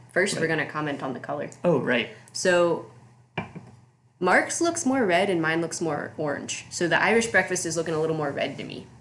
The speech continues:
Speaker 2: Yes,
Speaker 1: You
Speaker 2: yes.
Speaker 1: concur?
Speaker 2: Uh, if we take a look at the rebrews, um, since we have different colored cups, yours is definitely a lot darker.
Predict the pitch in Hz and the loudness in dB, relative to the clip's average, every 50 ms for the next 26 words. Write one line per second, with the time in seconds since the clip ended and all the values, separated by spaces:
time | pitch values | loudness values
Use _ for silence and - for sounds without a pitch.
0 | - _ _ _ _ _ - - 202 196 190 160 - - - - - 170 165 160 | -20 _ _ _ _ _ -6 -2 0 2 4 4 2 2 -2 -2 -2 0 0 0
1 | 151 - 151 - - - - 151 160 170 160 - - - - 170 156 156 143 - | 0 -2 -2 -2 -2 -4 -4 -4 -4 -4 -6 -8 -10 -6 -2 0 0 0 0 -4
2 | - - - - - - - - - - - - - - - - - - - - | -6 -12 -18 -20 -20 -20 -20 -20 -20 -20 -20 -20 -20 -20 -20 -20 -20 -20 -20 -20
3 | - - - - 113 - 160 - - - - - - - - - - - - - | -20 -16 -14 -12 -8 -8 -8 -8 -10 -14 -20 -18 -18 -18 -16 -18 -20 -20 -20 -16
4 | - - 180 170 156 156 - 175 170 165 170 190 175 175 175 170 165 139 - 135 | -8 -2 0 0 2 2 4 4 4 4 4 2 4 4 4 4 4 2 2 4
5 | 135 135 135 131 123 131 123 117 117 117 - - - - - - - - - 127 | 4 6 6 4 4 4 2 2 0 -2 -6 -8 -10 -12 -14 -16 -10 -4 -2 -2
6 | 120 120 135 127 131 - - 139 123 123 - 139 135 127 127 123 127 123 123 - | -2 -2 -4 -6 -6 -4 -2 -2 -2 -2 0 -2 0 0 -2 -4 -4 -8 -8 -8
7 | - - - - - - 143 - - - - - - - - - _ _ _ _ | -8 -10 -10 -10 -8 -6 -4 -4 -4 -4 -6 -8 -8 -10 -14 -20 _ _ _ _
8 | _ _ _ _ _ _ _ _ - 156 151 151 139 131 131 123 123 - - - | _ _ _ _ _ _ _ _ 0 2 2 2 2 2 2 0 0 -2 -8 -10
9 | - - - - _ - 151 143 143 143 135 127 127 120 117 113 - - - - | -18 -20 -20 -12 _ 2 4 4 4 2 0 0 0 2 0 0 0 -2 -4 -4
10 | - - - - - - - | -4 -6 -10 -16 -16 -18 -20